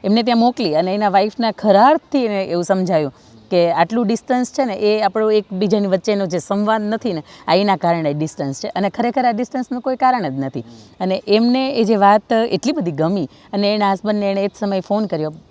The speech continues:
અલગ નંબરમાંથી કે, "અડધે સુધી તમે આવો છો ને અડધે સુધી હું આવું છું, કદાચ મારે તમારી જરૂર નથી એમ, પણ આ દીકરાને તમારા બાપની એક સારી જરૂર છે" એમ. અને લગ્ન વર્ષ, અ, એના સાડા નવ વર્ષનો સમય, દીકરો દોઢ વર્ષનો હતો, એ દસ,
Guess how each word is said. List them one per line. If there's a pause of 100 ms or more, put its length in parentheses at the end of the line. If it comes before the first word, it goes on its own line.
અલગ
નંબરમાંથી (920)
કે,
"અડધે
સુધી
તમે
આવો
છો
ને
અડધે
સુધી
હું
આવું
છું, (240)
કદાચ
મારે
તમારી
જરૂર
નથી
એમ,
પણ
આ
દીકરાને (320)
તમારા
બાપની
એક
સારી
જરૂર
છે"
એમ. (360)
અને
લગ્ન
વર્ષ,
અ, (400)
એના
સાડા
નવ
વર્ષનો
સમય, (340)
દીકરો
દોઢ
વર્ષનો
હતો, (340)
એ
દસ,